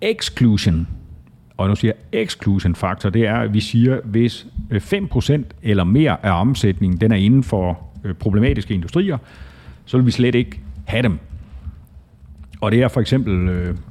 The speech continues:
altså på dansk skriver vi faktisk i pornografi, øh, det hedder adult entertainment. Det, det er sådan et begreb, som, øh, man, man, man ikke vil investere i. Det kan være,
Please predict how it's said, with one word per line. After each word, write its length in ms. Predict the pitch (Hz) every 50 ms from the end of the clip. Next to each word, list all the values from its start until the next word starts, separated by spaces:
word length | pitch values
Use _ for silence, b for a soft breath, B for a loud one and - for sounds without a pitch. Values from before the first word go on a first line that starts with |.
| - - - B B B B B B B B B B B -
altså 180 | 92 101 104 92 -
på 80 | 110 101
dansk 320 | 113 123 117 - - -
skriver 260 | - - 151 127 92
vi 100 | 87 90
faktisk 380 | - - 92 110 - 110 92 -
i 180 | 82 90 90 85 - -
pornografi, 520 | 95 90 87 85 80 82 - - 110 110 - - - -
øh, 840 | 120 95 85 82 82 80 80 82 87 87 87 90 92 - - 101 -
det 80 | 107 104
hedder 160 | 104 107 98 -
adult 340 | - 107 113 110 98 90 95
entertainment. 640 | 101 98 90 87 - 117 101 104 104 101 95 85 -
Det, 140 | 110 95 87
det 240 | 110 117 98 - 113
er 60 | 107
sådan 200 | - 139 120 98
et 100 | 90 -
begreb, 400 | - 92 101 110 110 92 80 -
som, 300 | - 107 90 87 87 87
øh, 140 | 90 85 85
man, 160 | 87 90 90
man, 200 | 87 87 87 87
man 140 | 87 95 104
ikke 160 | 147 156 147
vil 100 | 123 120
investere 440 | 120 120 120 - - 143 135 107 101
i. 260 | 104 120 127 120 113
Det 180 | - - 107
kan 120 | - 110 92
være, 400 | 92 87 87 85 82 82 82